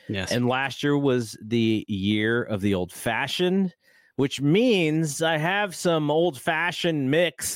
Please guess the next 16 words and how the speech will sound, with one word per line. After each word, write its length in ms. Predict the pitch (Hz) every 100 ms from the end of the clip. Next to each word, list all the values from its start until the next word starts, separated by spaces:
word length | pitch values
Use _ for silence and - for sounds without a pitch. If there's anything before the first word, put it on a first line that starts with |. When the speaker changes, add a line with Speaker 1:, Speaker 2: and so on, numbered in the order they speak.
| 117
Speaker 2:
still 360 | - 165 160
left 320 | 147 165 - 165
over 480 | 165 131 123 117
in 340 | 117 120 127 120
Speaker 1:
Yes. 400 | 98 107 110 110
Speaker 2:
the 240 | 107 101 98
refrigerator 760 | - - 165 127 117 90 95
that 160 | 101 95
I 60 |
need 200 | 92 98 -
to 100 | 90
get 240 | 95 92
through. 220 | - 98
So 200 | 110 -
I 120 | 95 95
had 380 | 117 104 104